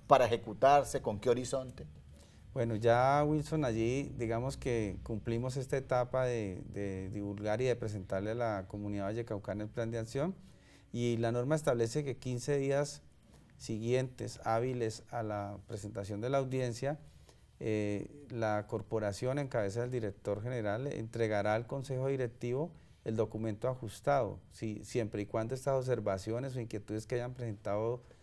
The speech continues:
Speaker 2: los diferentes actores sociales, pues tengan la pertinencia para ser incluidos en el plan. Ya con este ajuste, recibido el Consejo Directivo este documento, tendrá quince días hábiles siguientes también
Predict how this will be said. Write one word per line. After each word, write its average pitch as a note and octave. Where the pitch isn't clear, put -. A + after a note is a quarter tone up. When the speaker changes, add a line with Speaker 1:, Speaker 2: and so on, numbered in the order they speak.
Speaker 2:
los A2+
diferentes G#2+
actores A2+
sociales, C3
pues C#3
tengan C#3+
la C#3
pertinencia A#2+
para A#2+
ser G#2+
incluidos A2
en A#2+
el G2
plan. A#2
Ya A#2+
con D#3
este D#3
ajuste, D#3
recibido A2+
el C#3
Consejo A2+
Directivo C#3
este B2+
documento, C3+
tendrá A2+
quince C3
días C3+
hábiles C3
siguientes G#2+
también G#2+